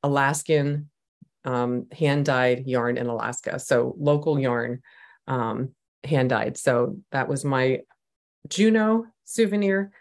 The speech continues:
This lovely, uh, ball of yarn here is from Skagway. And oh my gosh, I just love the fall colors. It's just so beautiful. I'm looking forward to knitting that up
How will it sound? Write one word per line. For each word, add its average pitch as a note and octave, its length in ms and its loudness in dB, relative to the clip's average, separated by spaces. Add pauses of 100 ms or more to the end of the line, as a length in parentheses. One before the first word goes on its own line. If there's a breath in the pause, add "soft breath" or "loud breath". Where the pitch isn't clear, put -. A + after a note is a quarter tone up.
(480 soft breath)
This - 320 0 (140)
lovely, C#3 800 2 (380)
uh, B2 420 -2 (680)
ball D3 260 2
of D3 80 2
yarn C#3+ 260 2
here C3+ 440 2
is C3+ 580 -2
from C3 640 0
Skagway. D#3+ 600 0 (640 soft breath)
And C3 680 2 (200)
oh D#3 100 0
my C3+ 100 0
gosh, B2+ 280 -4
I D3+ 80 -6
just D3+ 180 -10
love C#3+ 180 -2
the C3 80 -8
fall A#2 220 -6
colors. G#3 480 2
It's - 100 -2
just - 140 -14
so D#3+ 220 4
beautiful. C#3+ 480 -2
I'm A#2+ 140 -4
looking C#3 280 -4
forward C3+ 300 -2
to C3 420 0
knitting C#3+ 440 2
that G#3 260 -2
up B3+ 260 -4